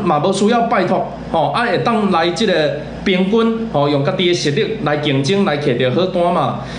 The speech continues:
麦当劳是毋是到这样时阁有名，阁足有名？诶，麦当劳来台湾足久啊呢，但是你看伊的物件一直咧变，一直咧变。虽然有可能有人讲鸡腿越来越细支啊，但是我不管，我的意思就是，伊毋是一套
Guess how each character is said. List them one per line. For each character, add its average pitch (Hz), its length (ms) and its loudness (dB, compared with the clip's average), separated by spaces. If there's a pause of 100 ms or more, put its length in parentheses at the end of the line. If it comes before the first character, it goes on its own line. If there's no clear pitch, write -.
(160)
麦 247 160 2
当 247 100 2
劳 190 100 2
是 143 140 0
毋 143 40 2
是 143 60 2
到 220 120 2
这 226 100 2
样 196 80 0
时 143 140 0
阁 180 80 2
有 196 80 2
名， 127 200 2 (180)
阁 214 100 2
足 208 160 2
有 165 60 0
名？ 127 140 2 (360)
诶， 175 100 0
麦 226 140 2
当 233 100 2
劳 202 60 2
来 170 100 2
台 175 140 0
湾 160 120 2
足 202 100 0
久 202 200 2
啊 160 80 2
呢， 160 80 0 (240)
但 170 160 0
是 160 80 0
你 190 120 2
看 247 300 2
伊 196 60 4
的 196 60 2
物 156 160 -2
件 202 180 0
一 220 40 0
直 175 100 2
咧 208 100 2
变， 190 240 -2
一 226 60 2
直 175 100 2
咧 165 120 2
变。 170 220 0
虽 127 160 0
然 139 120 2
有 127 160 0
可 170 60 4
能 151 200 2
有 131 60 4
人 127 140 2
讲 165 160 0
鸡 147 120 0
腿 170 140 2
越 156 120 2
来 131 80 2
越 143 60 2
细 139 180 0
支 123 200 2
啊， 117 100 0
但 151 100 0
是 156 80 2
我 196 120 4
不 226 100 0
管， 202 240 0
我 226 80 2
的 226 80 2
意 226 60 2
思 170 160 2
就 127 60 -2
是， 127 180 0 (360)
伊 247 140 2
毋 226 100 6
是 202 140 2
一 185 220 0
套 190 140 2